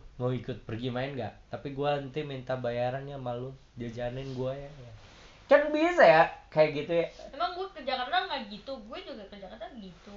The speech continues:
Speaker 1: Ya udah, berarti bisa dong ada temen.
Speaker 2: Ada, pas kesana mah udah ada banyak temen.
Speaker 1: Katanya introvert, tapi lima
Speaker 2: Alasan,
Speaker 1: hari deh.
Speaker 2: alasan gue ikut gabung, eh, komunitas itu tuh buat gue ngeubah,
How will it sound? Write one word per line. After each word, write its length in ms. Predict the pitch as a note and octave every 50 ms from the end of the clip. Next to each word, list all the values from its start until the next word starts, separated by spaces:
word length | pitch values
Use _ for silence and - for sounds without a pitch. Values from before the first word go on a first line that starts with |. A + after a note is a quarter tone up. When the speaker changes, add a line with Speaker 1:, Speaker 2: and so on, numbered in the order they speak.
| G#3+ A#3 -
Speaker 1:
Ya 240 | B2+ B2 A#2+ B2 C3
udah, 560 | D3 F3 - - - E3+ D3+ D3+ E3+ G3+ G3+
berarti 320 | - C3 B2 A#2+ B2 D#3 D#3+
bisa 380 | D#3 C#3+ D3 D3+ E3 F#3 F3+
dong 240 | D3+ B2+ A#2+ B2+ C#3
ada 160 | C#3+ C3+ B2+
temen. 400 | A2+ - A#2+ A2+ A2+ A2+ A#2 B2+ C#3+ - - - - - _ _ - - - - - - - - - - - E4
Speaker 2:
Ada, 560 | F#4+ G#4+ G#4+ C4 A3 C4 D4 D#4+ D#4+ - -
pas 160 | - E4+ E4+
kesana 400 | - F#4 - - F4+ F4 F#4+ -
mah 100 | C5 B4 A4
udah 120 | F4+ C#4+ C4+
ada 160 | B3+ A3 A3 G3+
banyak 320 | G3+ A3+ A#3 A#3 A#3 -
temen. 500 | - D#4 D#4 A3+ A3+ C#4 C#4 C#4 C#4 C#4+ C#4+ - - - - - - - - - - -
Speaker 1:
Katanya 320 | C3 B2+ C#3+ - E3+ A3+
introvert, 800 | C4 C4 B3+ G#3 F#3 D#3 C#3 - - - C3+ C3+ C3+ C3+ C3+ C3
tapi 260 | C3+ C#3+ C#3+ - C4
lima 220 | D4 D4+ C#4 A#3+ A3+
Speaker 2:
Alasan, 160 | G#3 G3+ F#3+
Speaker 1:
hari 200 | F#3 F#3 F#3+ F#3+ F3+
deh. 180 | F3 G3 G#3+ - -
Speaker 2:
alasan 440 | - E4+ F4+ F#4 - - F#4+ F4+ F4+ F4 E4+
gue 80 | F4 F4 E4 D#4+
ikut 220 | D#4+ - E4+ E4+ - - -
gabung, 320 | C4+ C4+ C4 A#3 C#4+ C#4+ C#4+ C#4+ C#4+
eh, 420 | C#4 - - - - A#3+ C4 C#4+ C#4
komunitas 600 | C#4 C#4 C#4 C#4 C#4 C#4+ C#4+ C#4 C#4+ C#4+ C#4 C#4
itu 160 | C4+ C4 A#3
tuh 240 | C4 - G4+ G4+ F#4+
buat 240 | D#4 D4+ C#4+ C#4 B3
gue 160 | A#3 A3+ C#4+ E4+ F#4+
ngeubah, 640 | G4 E4+ D4+ D4+ C#4+ C#4+ C4+ A#3 G#3+ C#4 C4+ -